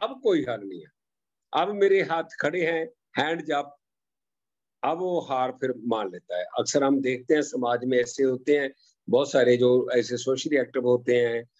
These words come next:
communist, कामरेड, नक्सलवादी, अ, जो भी हैं, वो ultimately फिर,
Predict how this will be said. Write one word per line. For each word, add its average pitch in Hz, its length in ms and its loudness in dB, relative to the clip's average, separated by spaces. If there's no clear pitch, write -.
communist, 127 540 -2
कामरेड, 123 640 0
नक्सलवादी, 120 880 -2
अ, 123 360 2
जो 127 340 0
भी 131 160 -2
हैं, 120 220 -4
वो 123 260 -4
ultimately 117 720 -4
फिर, 104 240 -2